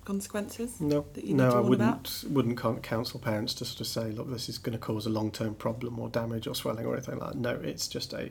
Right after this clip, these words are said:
Speaker 2: it's an inflammation. We are giving anti-inflammatories. When this is the inflammation reduced, the virus is out your system,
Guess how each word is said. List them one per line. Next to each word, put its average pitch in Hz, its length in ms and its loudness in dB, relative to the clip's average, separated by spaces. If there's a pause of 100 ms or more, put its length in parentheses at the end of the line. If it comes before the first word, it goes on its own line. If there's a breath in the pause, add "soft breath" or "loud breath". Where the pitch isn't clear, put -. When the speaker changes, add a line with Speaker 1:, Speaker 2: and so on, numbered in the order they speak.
(120)
Speaker 2:
it's 120 160 -4
an 131 160 -2
inflammation. 113 840 0 (500 loud breath)
We 131 260 10
are 110 60 8
giving 110 240 2
anti-inflammatories. 113 960 -2 (100)
When 123 680 0
this 131 160 0
is 120 140 -2 (120)
the 135 100 0
inflammation 117 520 -4
reduced, 113 400 -2
the 120 60 -8
virus 120 340 2
is 123 80 -4
out 120 140 -2
your 131 80 -6
system, - 460 -6